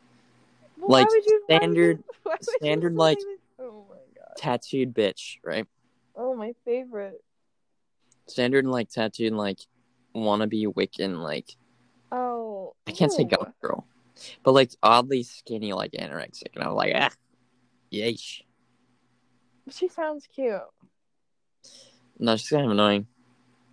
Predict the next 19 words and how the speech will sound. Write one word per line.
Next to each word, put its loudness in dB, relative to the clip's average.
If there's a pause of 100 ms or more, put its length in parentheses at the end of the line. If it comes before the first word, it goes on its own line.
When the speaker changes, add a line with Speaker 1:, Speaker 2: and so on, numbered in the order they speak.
(140)
Speaker 1:
Okay, -12
what -2
was -10
her -8
name? -10 (720)
Speaker 2:
I 4
can't 2
Speaker 1:
Just 2
Speaker 2:
remember. 0 (920)
Speaker 1:
What -8
did 0
it -10
start -2
with? -6 (1300)
Speaker 2:
Honestly, 0
I -2
don't -2
even -6
know. 0